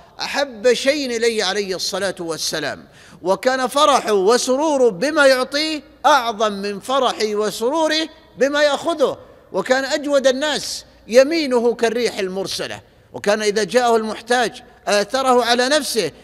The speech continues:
إما بطعامه وإما بلباسه، وكان يأمر أصحابه بالصدقة ويحثهم عليها، وكان من أطيب الناس عيشا وأشرحهم صدرا، فإن للصدقة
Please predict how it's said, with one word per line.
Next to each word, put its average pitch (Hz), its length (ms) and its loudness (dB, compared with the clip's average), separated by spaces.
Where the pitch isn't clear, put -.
إما 233 220 0
بطعامه 254 720 2
وإما 185 460 -4
بلباسه، 156 600 -6
وكان 170 280 -4
يأمر 190 420 -2
أصحابه 220 460 -2
بالصدقة 226 760 -2
ويحثهم 233 840 2
عليها، 165 520 -2
وكان 247 640 0
من 226 180 -6
أطيب 240 640 0
الناس 208 380 -4
عيشا 175 540 -4
وأشرحهم 202 640 -2
صدرا، 202 600 0
فإن 220 300 -2
للصدقة 214 840 -2